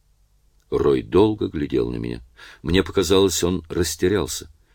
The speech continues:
не знает, как держаться. Высказать возмущение? Показать сочувствие? Он сказал:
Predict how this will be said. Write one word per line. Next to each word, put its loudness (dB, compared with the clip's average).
не 4
знает, 2
как 2
держаться. 0
Высказать 2
возмущение? 0
Показать 2
сочувствие? -2
Он 0
сказал: 2